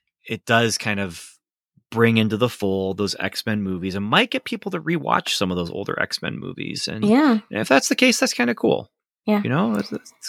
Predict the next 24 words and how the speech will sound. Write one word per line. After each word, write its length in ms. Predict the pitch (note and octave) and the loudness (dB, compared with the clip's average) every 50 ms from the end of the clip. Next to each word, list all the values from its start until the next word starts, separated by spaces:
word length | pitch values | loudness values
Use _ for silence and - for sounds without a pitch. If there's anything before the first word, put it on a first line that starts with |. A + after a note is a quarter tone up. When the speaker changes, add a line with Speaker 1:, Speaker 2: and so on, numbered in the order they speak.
| - - | -10 -10
Speaker 1:
it's 220 | G#3 - - - | -10 -10 -10 -8
kinda 180 | - G3 F#3 F3 | -4 -2 -2 -2
cool. 260 | - - - - - _ _ _ _ _ _ _ - | -4 -6 -12 -14 -16 _ _ _ _ _ _ _ 2
Speaker 2:
You 80 | C#4+ D#4 | 4 6
know, 60 | - | 8
Speaker 1:
But 160 | G#4 G4+ F#4+ | 8 6 6
Speaker 2:
Ben, 260 | F#4+ F#4 F4 E4+ - - _ _ _ _ _ | 4 4 2 2 0 -6 _ _ _ _ _
Ben, 240 | - C#4+ C#4+ C#4 C4 - | 0 0 2 0 0 0
I 80 | - D4+ | -2 0
was 180 | F#4+ F#4 - - | 2 2 2 2
thinking 480 | - C#4+ D#4 E4 - C#4 A#3 G#3 - - | 2 0 -2 -2 -2 -4 -4 -4 -4 -2
if 320 | - A3 A3 - - - _ _ _ _ _ _ _ - | -2 -2 -2 -4 -8 -16 _ _ _ _ _ _ _ -2
Daniel's 460 | - B3 C4+ F4 G4+ F#4+ D4 B3+ A#3 | 0 2 2 2 2 4 4 4 2
gonna 240 | - G3 F#3+ F#3+ F3+ | 2 0 -2 -2 -2
be 240 | - F3 F3 E3+ | -2 -2 -2 -2
here, 580 | E3 - - D#3 D#3 D#3 D3 D3 C#3+ D3 C#3 - _ _ _ _ _ _ _ _ _ _ _ _ _ _ _ _ _ _ - - - _ _ | -2 -2 0 2 2 2 2 0 0 -2 -4 -8 _ _ _ _ _ _ _ _ _ _ _ _ _ _ _ _ _ _ -20 -20 -20 _ _
you 140 | D4 F4 G#4 | -4 -2 -2
might 180 | A#4 A#4+ - A#3+ | 0 -2 -2 0
be 100 | - A#3 | 0 0
able 140 | A3+ F#3 F#3+ | 0 0 -2
to 80 | E3 E3+ | -2 2
sit 300 | - - - G3+ F#3+ - | 2 2 2 2 -2 -6
that 160 | F#3+ F3 E3 | -6 -6 -6
movie 320 | E3+ F3 E3+ D#3+ D#3+ C#3 | -6 -6 -6 -6 -6 -4